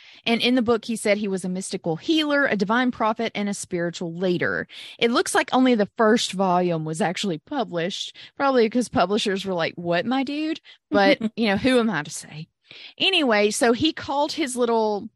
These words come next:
Speaker 1: church, religion, cult, whatever you wanna call it, the Union Federation of America, which sure sounds religious, doesn't it?
Speaker 2: That
Speaker 1: Like,
Speaker 2: is,
Speaker 1: doesn't
Speaker 2: like,
Speaker 1: that make you wanna
Speaker 2: pre-Star Trek.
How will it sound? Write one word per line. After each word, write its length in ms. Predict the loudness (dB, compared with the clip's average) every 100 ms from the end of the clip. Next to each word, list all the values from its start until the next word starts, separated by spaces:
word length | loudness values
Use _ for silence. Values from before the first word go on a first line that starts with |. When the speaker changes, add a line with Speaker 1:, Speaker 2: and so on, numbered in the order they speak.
| _ _ -8
Speaker 1:
church, 680 | 0 2 2 0 -6 -10 -6
religion, 880 | 0 2 4 2 4 4 4 2 0 -4 _ -10
cult, 600 | -6 -2 -2 -4 -12 -20 _ _
whatever 240 | 0 2 2
you 100 | 0
wanna 120 | -2
call 220 | -4 -4
it, 100 | -4 -8 -16 -20 -20 -4
the 140 | 2
Union 760 | 2 2 2 2 2 0 -4 -4
Federation 720 | -2 0 0 0 -2 -2 -2
of 200 | -2 -2
America, 840 | 0 0 -2 -2 -4 -6 -8 -8 -12 _ _ _
which 220 | -2 -2 -2
sure 560 | -2 2 4 4 2
sounds 520 | 2 0 2 2 0
religious, 560 | 0 0 0 -2 -6 -4
doesn't 320 | -2 0 0
it? 120 | 4
Speaker 2:
That 60 | 8
Speaker 1:
Like, 100 | 8
Speaker 2:
is, 80 | 8
Speaker 1:
doesn't 100 | 8
Speaker 2:
like, 120 | 8 6
Speaker 1:
that 100 | 2
make 200 | -2 0
you 120 | 2
wanna 140 | 8 8
Speaker 2:
pre-Star 800 | 8 6 6 4 2 4 4 4
Trek. 440 | 2 4 2